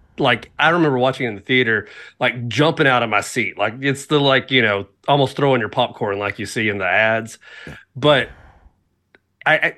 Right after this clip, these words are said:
Speaker 1: anyone can make a loud noise. If you do it right, though, a good jump scare works. But
Speaker 2: You don't
Speaker 1: I, I don't think most people know how to do it right.
Speaker 2: Correct. And, and earplugs for anyone that hasn't seen Terrifier two. Terrifier two has exactly one jump scare in it, and it got me.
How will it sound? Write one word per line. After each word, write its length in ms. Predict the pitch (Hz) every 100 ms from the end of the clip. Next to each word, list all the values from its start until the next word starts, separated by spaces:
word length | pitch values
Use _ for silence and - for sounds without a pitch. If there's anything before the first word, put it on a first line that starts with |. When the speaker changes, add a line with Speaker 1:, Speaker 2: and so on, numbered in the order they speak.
| -
Speaker 1:
anyone 320 | 180 165 131
can 100 | 120
make 140 | 110 107
a 60 |
loud 280 | 104 92 92
noise. 400 | 113 107 92 92
If 120 | 117
you 100 | 131
do 240 | 110 147 165
it 60 | -
right, 420 | 101 123 135 -
though, 180 | 101 95
a 40 |
good 200 | 92 92
jump 200 | 98 90
scare 220 | - 85
works. 400 | 85 120 104 90
But 340 | - 98 - _ _ _ _
Speaker 2:
You 160 | 104 104
don't 220 | 135 110
Speaker 1:
I, 40 | 131
I 260 | 123 127
don't 120 | 135 -
think 140 | -
most 200 | 135 139
people 220 | 131 -
know 140 | 104 107
how 120 | 107
to 80 | 85
do 120 | 113
it 60 | 90
right. 340 | 85 87 - -
Speaker 2:
Correct. 420 | - 85 85 87
And, 140 | 101
and 180 | 90 101
earplugs 500 | 87 107 - 101 87
for 140 | - 90
anyone 260 | 87 85
that 100 | 80
hasn't 380 | 69 85 80 78
seen 220 | - 80
Terrifier 580 | 69 76 76 73 62 55
two. 360 | - 78 69 64 _ - _ _
Terrifier 520 | - 123 151 120 101
two 200 | - 117
has 160 | 92 85
exactly 400 | 85 92 87 95
one 400 | 85 76 98 98
jump 220 | 80 87
scare 260 | - 80 73
in 80 | 67
it, 140 | - _ - _ - -
and 120 | 98
it 200 | 90 76
got 240 | 101 98 67
me. 220 | 69